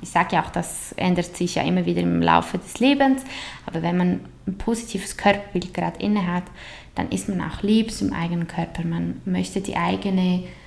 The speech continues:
ähm, Gesundheit auch fördern oder beibehalten, ähm, indem man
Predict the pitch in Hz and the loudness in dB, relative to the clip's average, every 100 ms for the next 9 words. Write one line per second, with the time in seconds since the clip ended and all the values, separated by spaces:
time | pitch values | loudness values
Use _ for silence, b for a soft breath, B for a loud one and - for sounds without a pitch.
0 | B B B - - - 196 180 175 170 | B B B -20 -12 -4 0 2 2 0
1 | 185 - 202 247 247 190 175 180 175 175 | -4 -2 2 4 4 4 2 0 -6 -6
2 | - - - - - 190 202 202 190 190 | -10 -12 -18 -12 -4 0 0 -2 -2 0
3 | 185 185 180 180 170 185 220 196 - 160 | 0 -4 -6 -2 2 4 4 2 2 0
4 | 160 - 170 165 165 B B B B 185 | 0 -2 -2 -2 -4 B B B B -2
5 | 180 170 170 - 180 175 170 170 170 170 | 0 0 -2 -2 0 0 0 0 0 0
6 | 165 165 165 - | 0 0 0 -2